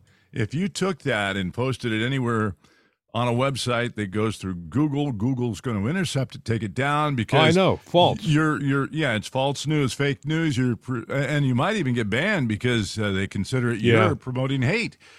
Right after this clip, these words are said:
Speaker 1: If you post it on Facebook, you're gonna be banned. If you post it anywhere,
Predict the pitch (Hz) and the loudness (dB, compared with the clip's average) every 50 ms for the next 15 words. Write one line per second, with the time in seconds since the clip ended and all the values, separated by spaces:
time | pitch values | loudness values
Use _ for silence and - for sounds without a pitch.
0 | - - _ - 143 131 101 123 127 - - 143 143 156 143 - 151 143 143 139 | -20 -14 _ -4 -2 -2 0 0 0 0 0 0 0 0 0 0 -2 0 0 0
1 | 127 117 - 160 170 180 180 - - 175 185 185 151 - 160 143 170 180 175 175 | 0 0 0 0 0 0 -2 -2 -4 -2 -2 -2 -2 -4 -4 -2 -2 -2 0 0
2 | 165 170 165 151 151 175 185 185 175 156 135 107 98 87 - 110 101 - 135 160 | 0 -2 -2 -2 0 0 0 2 2 2 2 0 0 -2 -2 -4 -4 -2 0 0
3 | 165 139 - 156 156 160 202 233 254 247 208 147 117 90 76 - - | 0 0 0 -2 0 0 0 0 0 0 0 0 0 0 -4 -6 -12